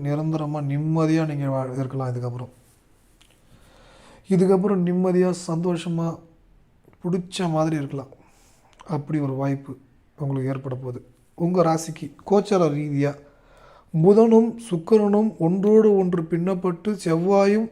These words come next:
தன் வீட்டுக்கு புத்தியை கெடுக்கக்கூடிய புதனுடைய நட்சத்திரத்தை குறிக்கக்கூடிய, நான் புதனுக்கு ந-, against-ஆவே எப்பவுமே இந்த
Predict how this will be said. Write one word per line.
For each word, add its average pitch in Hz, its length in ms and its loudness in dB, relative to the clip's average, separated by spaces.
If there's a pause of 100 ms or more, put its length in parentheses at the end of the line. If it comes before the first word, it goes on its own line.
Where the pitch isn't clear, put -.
(120)
தன் 175 240 0
வீட்டுக்கு 202 560 0 (840)
புத்தியை 185 500 4
கெடுக்கக்கூடிய 196 840 2
புதனுடைய 208 580 2
நட்சத்திரத்தை 185 640 -2
குறிக்கக்கூடிய, 180 580 -4
நான் 143 240 -4
புதனுக்கு 185 520 -2 (140)
ந-, 156 180 0
against-ஆவே 185 540 0 (140)
எப்பவுமே 165 280 -6
இந்த 147 120 -4